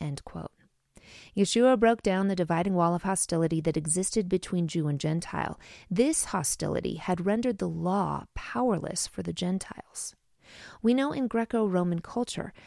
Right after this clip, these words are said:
that it wasn't just circumcision that formed a dividing wall between Jew and Gentile. There was an intense dislike of each other on both sides. Through Christ, this division is broken down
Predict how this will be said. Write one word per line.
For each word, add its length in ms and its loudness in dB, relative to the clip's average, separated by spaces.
that 100 4
it 80 0
wasn't 320 2
just 220 0
circumcision 640 0
that 140 -2
formed 280 -2
a 80 0
dividing 420 2
wall 220 -2
between 400 0
Jew 200 -2
and 100 -2
Gentile. 540 -4
There 100 2
was 160 6
an 80 4
intense 580 0
dislike 540 0
of 100 0
each 200 0
other 180 0
on 140 0
both 260 -2
sides. 720 -4
Through 140 2
Christ, 600 0
this 220 0
division 500 2
is 160 -6
broken 320 -2
down 360 -2